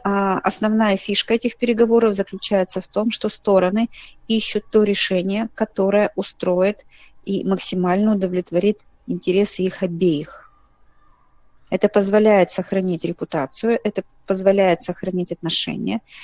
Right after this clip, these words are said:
Это, а, более быстрый формат, нежели судебное разбирательство.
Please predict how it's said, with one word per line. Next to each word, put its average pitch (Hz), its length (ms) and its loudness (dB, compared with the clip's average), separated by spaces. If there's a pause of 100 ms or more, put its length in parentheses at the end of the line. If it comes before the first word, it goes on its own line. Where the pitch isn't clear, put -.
(180)
Это, 202 300 4
а, 185 360 2
более 208 340 2
быстрый 185 440 -4
формат, 220 520 -2
нежели 208 400 -4
судебное 196 480 -6
разбирательство. 190 680 -4